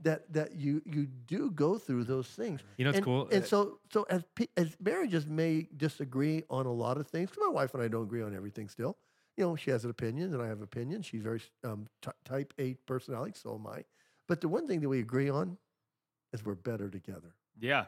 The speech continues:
Speaker 1: We are better together in all
Speaker 3: Yep.
Speaker 1: circumstances.
Speaker 3: Yep.
Speaker 1: And, and one of the things we try to do, and Pastor Ron taught us that, is that we don't show the chink in our armor in public. Maybe, you know, you know, my kids see it,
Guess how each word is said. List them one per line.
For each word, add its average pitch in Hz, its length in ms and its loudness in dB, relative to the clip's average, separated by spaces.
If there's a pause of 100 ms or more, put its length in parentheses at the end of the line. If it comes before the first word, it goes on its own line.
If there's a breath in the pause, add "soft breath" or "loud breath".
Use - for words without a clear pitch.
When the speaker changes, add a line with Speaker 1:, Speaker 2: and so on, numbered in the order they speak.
(120)
Speaker 1:
We 156 280 6
are 139 180 4
better 165 540 0
together 143 560 2
in 135 180 0 (200)
all 226 300 2
Speaker 3:
Yep. 123 220 4
Speaker 1:
circumstances. 113 880 -2
Speaker 3:
Yep. 113 240 0 (160)
Speaker 1:
And, 180 160 4 (240 loud breath)
and 175 160 4
one 220 140 4
of 302 60 0
the 208 60 -4
things 165 300 0
we 143 120 0
try 165 320 0
to 120 120 0
do, 160 300 4
and 123 120 2
Pastor 135 300 0
Ron 151 240 2
taught 110 220 -2
us 104 140 -10
that, 214 260 0 (520 soft breath)
is 165 140 6
that 160 280 4 (220)
we 170 120 2
don't 220 260 4
show 220 240 2
the 170 140 2
chink 170 520 -4
in 135 140 -2
our 127 220 -2
armor 120 580 0 (600)
in 139 100 2
public. 143 460 0 (800)
Maybe, 139 300 2 (180)
you 151 100 2
know, 143 100 2
you 156 120 4
know, 165 240 2
my 139 160 2
kids 190 360 0
see 120 240 2
it, 156 160 2